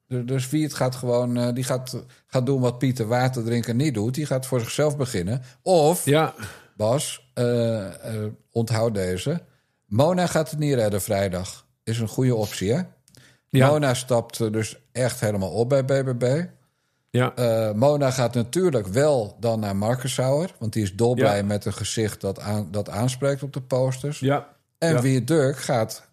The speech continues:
Speaker 1: na zijn pensioen alsnog de Tweede Kamer in.
Speaker 2: Ja.
Speaker 1: Op de lijst Mona.
Speaker 2: Oh, dat zou wel grappig zijn. Wiert in de Kamer.
Speaker 1: En dat zou
Speaker 2: Dat
Speaker 1: hij
Speaker 2: is
Speaker 1: natuurlijk
Speaker 2: beter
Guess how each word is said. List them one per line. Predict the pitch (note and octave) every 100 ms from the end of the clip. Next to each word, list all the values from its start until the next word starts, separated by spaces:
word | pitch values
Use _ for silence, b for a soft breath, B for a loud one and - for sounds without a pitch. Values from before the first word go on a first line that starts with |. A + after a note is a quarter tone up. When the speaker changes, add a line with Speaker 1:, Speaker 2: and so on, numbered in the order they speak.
| _
Speaker 1:
na | - D3 C3+
zijn | B2+ G#2+
pensioen | A2 G2 G2 G#2 E3 - _ _ _ _ _
alsnog | - D3+ D3 C3 - -
de | G#2+
Tweede | - G2+ F#2+
Kamer | - C3+ C#3+ C3+
in. | G2+ - _ _ _ _ _
Speaker 2:
Ja. | - C#3+ C#3 - -
Speaker 1:
Op | B2+
de | B2+
lijst | A#2 A#2+ A2 -
Mona. | G2+ A#2 C#3 B2+ - - _ _ _ _ _ _ _ _ _
Speaker 2:
Oh, | D#3 F3+ G3
dat | C#3
zou | - A2
wel | A2
grappig | C#3 C3+
zijn. | - A2+
Wiert | G2 C#3+ D3
in | C#3
de | A#2+
Kamer. | - C#3 D#3 B2+ F#2 - _ _ _ _ _ _ _ _ _
Speaker 1:
En | -
dat | C3+ -
zou | A2 F#2+
Speaker 2:
Dat | F#2
Speaker 1:
hij | C3
Speaker 2:
is |
Speaker 1:
natuurlijk |
Speaker 2:
beter | C3+